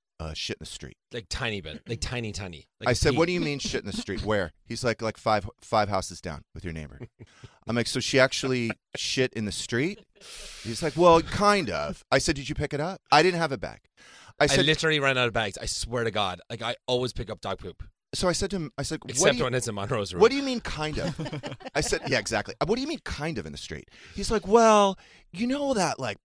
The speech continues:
Speaker 1: you know, that city part?" Like, "No, what city part?" "The lawn, you know, the little stretch of lawn." I'm like, "Do you mean the lawn between the sidewalk and the, and the curb?"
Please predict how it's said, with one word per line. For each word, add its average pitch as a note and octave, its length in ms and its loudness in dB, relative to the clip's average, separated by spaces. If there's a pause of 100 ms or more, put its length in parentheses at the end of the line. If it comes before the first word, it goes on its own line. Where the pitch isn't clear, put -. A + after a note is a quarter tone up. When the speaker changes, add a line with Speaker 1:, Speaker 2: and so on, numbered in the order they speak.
(140)
Speaker 1:
you G3+ 120 -10
know, C#3 60 -2
that F#2+ 200 -6
city G3+ 540 -4
part?" E3+ 580 2
Like, D3+ 200 0
"No, F3 200 -2
what C#3 160 -2
city D3+ 180 -6
part?" - 220 -6 (400)
"The D#3+ 100 6
lawn, F3+ 720 2
you D#3+ 80 0
know, D#3+ 60 -2
the C#3+ 120 0
little F3+ 220 0
stretch - 400 -2
of C3+ 100 0
lawn." C#3+ 580 0 (300)
I'm D3+ 140 2
like, D3+ 180 0
"Do C3+ 100 -4
you C3+ 60 2
mean E3 160 -2
the F#3 80 -2
lawn C3 220 0
between C3+ 220 -6
the A#2 60 -6
sidewalk A2+ 460 0
and B2 100 -4
the, A2+ 200 -2
and G#2+ 100 -4
the G#2+ 60 -4
curb?" D3 320 2